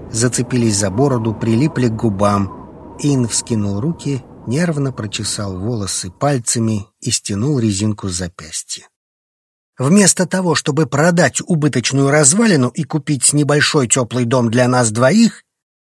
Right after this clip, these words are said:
он держался за эти камни, будто это долбаный майорат». Он намотал резинку на лохматый пучок и отпустил. «Иэн»,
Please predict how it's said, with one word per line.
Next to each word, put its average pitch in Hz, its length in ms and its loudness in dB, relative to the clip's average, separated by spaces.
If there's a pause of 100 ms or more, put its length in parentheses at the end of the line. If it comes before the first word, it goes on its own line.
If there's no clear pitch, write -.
(460)
он 113 140 -6
держался 147 500 2
за 143 140 2
эти 143 240 0
камни, 101 540 -4 (260)
будто 151 420 -2
это 170 300 -2
долбаный 139 640 2 (360)
майорат». 117 880 -4 (920)
Он 175 200 4
намотал 143 420 4
резинку 120 480 2
на 110 120 2
лохматый 107 500 -2
пучок - 760 -2
и 185 160 -2
отпустил. 107 760 -10 (840)
«Иэн», 170 380 0